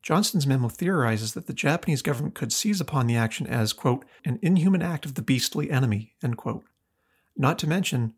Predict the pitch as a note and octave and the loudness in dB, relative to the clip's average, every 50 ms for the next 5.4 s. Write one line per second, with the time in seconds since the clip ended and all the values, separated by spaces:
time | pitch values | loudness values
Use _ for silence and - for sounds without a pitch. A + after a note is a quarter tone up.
0 | _ _ - - - C#3+ C3+ - C#3 A#2 C3 D3 E3+ F3 D#3+ B2+ B2 A2+ A#2 A#2 | _ _ -10 -2 0 0 0 0 0 0 0 2 2 2 2 2 2 2 2 2
1 | B2+ A2+ A2+ - - - D#3 C3 B2 A#2+ A#2+ - - - - - D#3+ E3 F3 D#3+ | 0 0 -2 -2 -4 -4 -2 -2 -2 -2 -4 -6 -10 -14 -4 0 2 2 2 2
2 | - D#3+ D#3 D#3 - - - B2 - C3+ A2 - D#3+ D#3+ - A3 - - F3+ F#3+ | 2 0 0 -2 -2 -4 -4 -4 -2 -2 -2 0 0 0 -2 -2 -2 0 2 2
3 | F#3 - C3+ B2 A2 A#2+ A#2 A#2 A#2 A#2+ A#2+ - - A#2+ - - - F3+ D3 B2+ | 2 2 0 0 2 2 2 2 2 2 0 -2 -4 -6 -6 -4 -2 0 0 0
4 | A#2 C#3 B2+ - _ _ _ _ _ _ _ - - E3 G3+ - - - - D3 | 0 -2 -4 -6 _ _ _ _ _ _ _ -2 0 0 0 0 -4 -2 0 0
5 | A#2+ - C3+ A2 A2 A2+ - - | 0 2 2 2 0 0 -4 -8